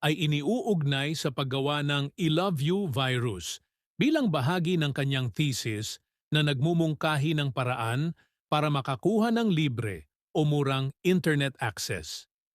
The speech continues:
Gayunpaman, tinanggihan ng kanyang paaralan ang kanyang proyekto, kaya iniulat na siya ay nagpatuloy sa pagdevelop ng virus. Ang virus ay kumakalat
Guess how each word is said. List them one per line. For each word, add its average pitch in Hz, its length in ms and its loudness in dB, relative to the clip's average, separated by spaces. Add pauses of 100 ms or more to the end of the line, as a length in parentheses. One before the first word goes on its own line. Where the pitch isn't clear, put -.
(140)
Gayunpaman, 147 800 0 (320)
tinanggihan 165 640 2
ng 165 160 0
kanyang 147 320 0
paaralan 135 640 0
ang 127 160 -4
kanyang 135 320 -2
proyekto, 123 680 -4 (360)
kaya 156 240 2
iniulat 202 640 0
na 208 100 0
siya 117 380 -4 (180)
ay 143 140 0
nagpatuloy 139 640 0
sa 135 160 -2
pagdevelop 139 720 -2
ng 156 240 2
virus. 110 580 -4 (640)
Ang 160 160 4
virus 294 400 0
ay 151 160 -2
kumakalat 110 560 -2